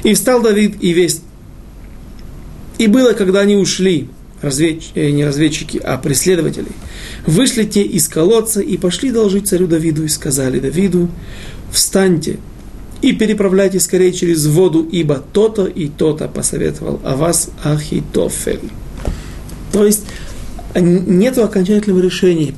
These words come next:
По-видимому, еще не было принято кабинетом Авшалома окончательное решение, как же поступать. Написано только, что Авшалом принял сторону, и народ,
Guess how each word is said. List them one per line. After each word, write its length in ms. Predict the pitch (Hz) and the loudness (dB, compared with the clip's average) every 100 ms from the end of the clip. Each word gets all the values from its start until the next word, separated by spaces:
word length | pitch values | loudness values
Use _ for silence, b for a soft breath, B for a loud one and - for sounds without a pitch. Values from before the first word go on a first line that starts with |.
| - | -2
По-видимому, 680 | 156 147 196 214 208 185 156 | -2 2 2 4 4 4 2
еще 320 | 143 - 165 | 0 -2 -2
не 180 | 170 196 | 2 2
было 200 | 175 156 | 2 0
принято 560 | 151 160 147 151 123 - B | 0 0 0 -2 -8 -10 B
кабинетом 800 | - 156 156 160 202 190 156 147 B B B | -2 2 4 4 4 2 0 0 B B B
Авшалома 680 | - 147 - 175 202 185 185 B B B | -6 -4 0 2 2 2 -2 B B B
окончательное 580 | 214 247 220 269 247 220 | 0 2 2 2 2 0
решение, 420 | 208 214 202 180 | 0 2 2 2
как 300 | - 202 160 | 0 0 2
же 100 | 180 | 0
поступать. 640 | 175 - 151 156 131 - | 0 -2 -2 -2 -4 -6
Написано 460 | 175 190 330 262 226 | -2 2 2 2 2
только, 320 | 226 214 170 | 2 0 0
что 400 | - 185 185 - - | -2 0 0 -2 -4
Авшалом 560 | 156 214 262 330 254 | -2 2 4 4 4
принял 340 | 226 247 226 190 | 2 2 2 2
сторону, 460 | - 214 196 175 | 0 2 4 4
и 100 | 165 | 2
народ, 400 | 165 175 196 180 | 2 4 4 0